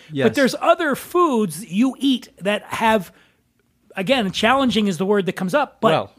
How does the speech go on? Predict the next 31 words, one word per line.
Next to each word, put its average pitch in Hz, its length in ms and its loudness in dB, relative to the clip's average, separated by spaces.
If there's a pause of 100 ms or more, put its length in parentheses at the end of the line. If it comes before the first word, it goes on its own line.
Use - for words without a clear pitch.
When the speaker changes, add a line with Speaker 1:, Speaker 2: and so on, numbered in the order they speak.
Speaker 2:
but 226 280 -2
you 226 80 2
can 196 160 -2
tell 240 180 0
you 202 140 2
love 269 280 2
it, 202 220 0
but 214 160 -2
it's 220 160 -6
certain, 262 500 -6 (500)
it 254 340 -18
takes 285 280 2
a 285 60 0
little 269 240 2
bit 254 220 4
of 247 320 -4 (560)
intestinal 254 640 0
fortitude 220 840 2 (120)
to 269 200 -4
have 226 340 2
that, - 280 -10
right? 151 400 -6
You 185 100 -4
know? 160 60 4
Speaker 1:
Absolutely. 180 640 -2
There, 123 260 0
there's - 300 -14
things 143 240 -4
we 147 100 -2
call 131 360 0
accessible 143 720 -4